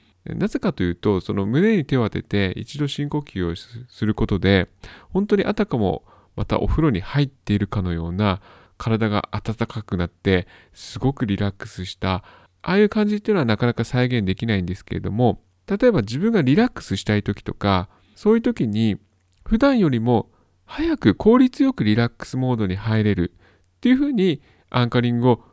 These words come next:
捉えていただければいいかなと思います。なので、お風呂に入っている状態を百パーセント再現できる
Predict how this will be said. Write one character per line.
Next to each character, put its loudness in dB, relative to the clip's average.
捉 4
え 4
て 2
い 0
た -2
だ -2
け -4
れ 0
ば 0
い 0
い -6
か -4
な 0
と 0
思 -2
い -2
ま -4
す。 -16
な 0
の -2
で、 2
お -6
風 4
呂 4
に 2
入 2
っ 0
て -2
い 2
る 2
状 0
態 0
を 2
百 -6
パ 0
ー 2
セ -2
ン -2
ト -2
再 0
現 -2
で 0
き -4
る 0